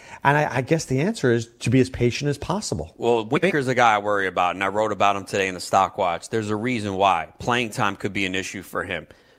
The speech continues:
Speaker 2: They have four outfielders there for three spots with Kemp, Schebler, and Puig, and Winker. So if Winker doesn't perform, they could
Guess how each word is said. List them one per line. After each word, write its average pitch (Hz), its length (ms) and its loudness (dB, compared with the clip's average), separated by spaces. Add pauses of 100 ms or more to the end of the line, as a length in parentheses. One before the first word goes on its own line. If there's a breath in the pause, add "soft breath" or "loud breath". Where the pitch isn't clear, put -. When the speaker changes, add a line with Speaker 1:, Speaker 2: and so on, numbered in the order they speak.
(100 soft breath)
Speaker 2:
They 135 160 4
have 123 180 2
four 120 280 0
outfielders 98 520 -2
there 90 160 -2
for 92 140 -10
three 98 260 -8
spots 82 500 -2
with 87 220 -12
Kemp, 101 420 -4
Schebler, 98 640 -2
and 92 120 -6
Puig, 92 540 -6
and 95 300 -2
Winker. 85 380 -6 (500)
So 113 180 4
if 101 80 -2
Winker 139 540 -4 (100)
doesn't 113 320 4
perform, 98 680 -4 (360)
they 113 200 2
could 104 380 -2